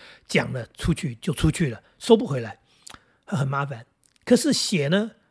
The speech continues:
它有足够的时间让你慢慢写，慢慢修改，而且是在单向。所谓单向就是说你不是在跟对方打仗，因为讲话常常是你一句我一句，你一句我一句，所以你就会脱口而出或者来不及思考。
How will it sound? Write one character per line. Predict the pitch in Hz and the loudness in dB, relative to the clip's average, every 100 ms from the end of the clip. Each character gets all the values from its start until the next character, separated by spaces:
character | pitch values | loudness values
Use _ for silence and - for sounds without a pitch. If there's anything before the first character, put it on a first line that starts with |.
| _ | _
它 | - 214 | -2 2
有 | 180 135 | 2 0
足 | - 165 | -4 -2
够 | 160 185 | 0 -2
的 | 135 | -2
时 | - | -8
间 | 143 170 | -2 -2
让 | 170 147 | -2 -4
你 | 139 | -4
慢 | 165 | -6
慢 | 143 | -6
写， | 127 127 | -10 -8
慢 | 131 180 | -4 -2
慢 | 165 | -2
修 | - 151 | -2 -4
改， | - - _ _ - | -6 -10 _ _ -2
而 | |
且 | 196 156 | -2 -2
是 | - 160 | -4 0
在 | 196 131 - _ _ _ _ - | 0 0 -8 _ _ _ _ -2
单 | 185 185 | 0 0
向。 | - 143 123 | 0 -4 0
所 | 180 | 0
谓 | |
单 | 190 185 | 2 2
向 | 180 | 2
就 | 165 | 0
是 | 175 | 0
说 | 180 - | -2 -4
你 | - 160 | 0 0
不 | 127 185 | 2 -4
是 | - | -2
在 | 208 185 | 0 2
跟 | 202 | 2
对 | 185 185 | 4 4
方 | 185 175 | 4 0
打 | 170 - | -2 -2
仗， | - 156 - - _ | -2 -2 -4 -20 _
因 | 123 | 0
为 | 107 | 0
讲 | - 147 135 | 0 -2 4
话 | 202 | 4
常 | 175 | 4
常 | 180 | 2
是 | 190 | 2
你 | 156 | 2
一 | 160 | 2
句 | 269 | 2
我 | 190 147 | 2 4
一 | |
句， | 214 | 2
你 | 160 | 2
一 | 160 | 2
句 | 190 | 2
我 | 214 147 | 4 2
一 | |
句， | 151 160 | 0 -4
所 | - 202 | 2 2
以 | |
你 | 139 | 2
就 | 127 | 0
会 | 175 | 0
脱 | - 208 | 4 2
口 | 170 120 | 2 -6
而 | 123 | -4
出 | 175 151 | -4 -2
或 | 170 | -2
者 | 139 | -2
来 | 127 | -6
不 | 147 185 | -4 -4
及 | 143 123 | -4 -8
思 | - 147 | -8 -8
考。 | - - | -10 -12